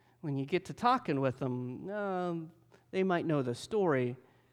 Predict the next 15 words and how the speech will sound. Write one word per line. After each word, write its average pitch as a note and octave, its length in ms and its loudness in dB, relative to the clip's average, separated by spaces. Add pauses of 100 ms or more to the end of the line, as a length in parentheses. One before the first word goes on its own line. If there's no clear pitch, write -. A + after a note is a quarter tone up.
(160)
but F3 100 0
they F3+ 120 4
don't E3 160 6
know D3+ 160 4
what C#3 240 -2
God C3+ 240 6
is B2 180 0
really B2+ 300 6
after. C#3 460 4
It - 540 -18
reflects G3+ 560 2
the, D3+ 300 2 (260)
the D3+ 200 -2
prideful G3+ 840 6
heart, - 720 4